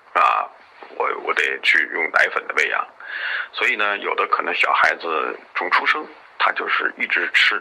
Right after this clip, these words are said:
奶粉长大的。但是呢，我们可能从科学的角度啊，从人文关怀角度，我们从健康角度，等，等等等等医学的这些角度，我们可能都会，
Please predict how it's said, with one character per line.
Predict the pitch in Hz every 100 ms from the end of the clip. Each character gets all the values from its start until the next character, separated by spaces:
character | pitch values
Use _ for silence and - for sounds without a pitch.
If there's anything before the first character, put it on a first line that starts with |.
| -
奶 | 85
粉 | 80 78
长 | -
大 | - 64 53
的。 | - - - - - - - - - - -
但 | 139 160
是 | 147
呢， | 131 113 - - - _
我 | 95
们 | 117 147
可 | 147 87
能 | 92 107
从 | - 101 113 117 - -
科 | - -
学 | -
的 | -
角 | - -
度 | - 76 - -
啊， | 85 78 71 - - -
从 | 90 95 95 92 -
人 | 90 98
文 | 101
关 | 107 123
怀 | - -
角 | - -
度， | - - - - - -
我 |
们 | 87
从 | 85 98
健 | - 78
康 | - 80
角 | - - -
度， | - - - - -
等， | - 92
等 | 85 110
等 | - 80
等 | 82
等 | 85 80
医 | 98
学 | 101 82 -
的 | -
这 | 87
些 | 82
角 | - -
度， | 82
我 | 78
们 | 85
可 | 104 82
能 |
都 | 82 98
会， | 90